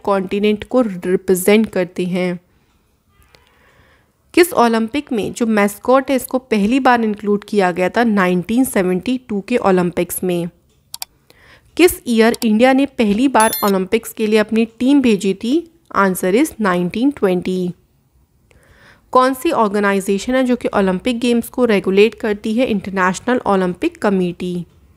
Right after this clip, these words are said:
इसका हेडक्वार्टर कहाँ पे है? तो फ्रेंड लॉस एंज स्विट्जरलैंड में इसका हेडक्वार्टर है।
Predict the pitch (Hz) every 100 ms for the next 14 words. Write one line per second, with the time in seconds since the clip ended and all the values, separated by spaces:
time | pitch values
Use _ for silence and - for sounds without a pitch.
0 | _ _ _ _ _ _ - - _ -
1 | - 285 269 226 - 190 180 220 233 240
2 | 226 226 233 240 254 254 247 196 190 196
3 | 226 240 214 196 196 190 208 220 226 214
4 | - 202 196 - 175 170 202 214 226 277